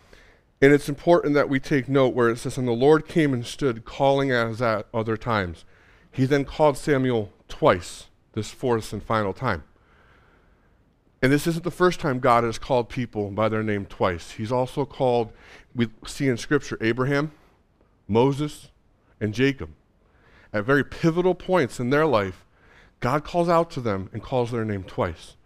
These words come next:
So now Samuel, he's called his name once the first three times, but now this fourth time,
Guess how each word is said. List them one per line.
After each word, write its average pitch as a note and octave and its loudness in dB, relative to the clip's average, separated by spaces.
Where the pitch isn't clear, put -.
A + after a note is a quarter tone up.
So - -6
now B2 0
Samuel, E3+ 4
he's C3 -2
called F3+ 2
his D#3+ 2
name C3+ 0
once D3 2
the C#3 -12
first E3+ -2
three C#3 -2
times, A2 -4
but A2+ -2
now C#3 2
this D3 -2
fourth G#3 0
time, F2 -4